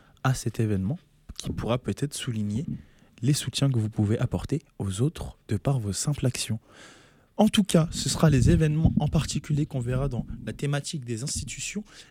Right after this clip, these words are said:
et des séances d'information. Et je vous rappelle encore une fois, n'oubliez pas qu'actuellement au local E un, nous avons toujours la distribution qui commence et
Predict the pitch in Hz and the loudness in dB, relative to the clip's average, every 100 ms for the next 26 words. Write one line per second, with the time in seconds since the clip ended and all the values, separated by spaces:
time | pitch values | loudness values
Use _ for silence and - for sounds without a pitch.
0 | - 120 117 - 190 175 127 127 123 113 | -4 -2 -2 -2 -2 -2 -4 -6 -6 -6
1 | 95 - - - - - - 127 131 123 | -8 -12 -16 -20 -20 -8 -4 -2 -2 -2
2 | 123 113 120 - 123 139 113 110 - 123 | -4 -2 -4 -4 -4 -2 -2 -4 -6 -8
3 | 143 120 113 104 - - - - - _ | -6 -6 -4 -6 -6 -10 -12 -20 -20 _
4 | _ - 208 - - 127 127 151 113 104 | _ -2 -2 0 0 0 2 2 2 0
5 | - 98 - 190 - 139 - _ _ 127 | 0 -2 2 0 2 -2 -4 _ _ -2
6 | 190 139 107 139 - 131 160 120 113 - | 0 0 0 -4 2 4 4 4 0 -2
7 | 135 113 - 147 110 - 90 123 - - | -4 -4 -6 -6 -6 -4 -4 -4 -8 -14
8 | - - - - 190 | -18 -20 -2 0 0